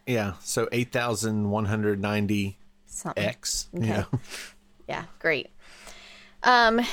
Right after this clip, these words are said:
Speaker 2: you, last night when we were making a plan, Ruth, you said you wanted to talk about two more things. You had adding integers and Desmos were two more things you wanted to talk about.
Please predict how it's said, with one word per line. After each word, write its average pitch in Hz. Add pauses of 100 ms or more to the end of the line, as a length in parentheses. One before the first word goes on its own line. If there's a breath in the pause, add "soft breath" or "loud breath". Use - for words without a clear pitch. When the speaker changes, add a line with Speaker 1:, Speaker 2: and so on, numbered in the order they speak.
(420 loud breath)
Speaker 2:
you, 302 (140)
last 220
night 208
when 196
we 190
were 175 (280)
making 196
a 180
plan, 180
Ruth, 175
you 233
said 226
you 220
wanted 190
to -
talk 190
about 175
two 185
more 180
things. 175
You 170
had 170
adding 180
integers 190 (420 loud breath)
and 170
Desmos 165
were 147
two 180
more 170
things 165
you 160
wanted 156
to 135
talk -
about. -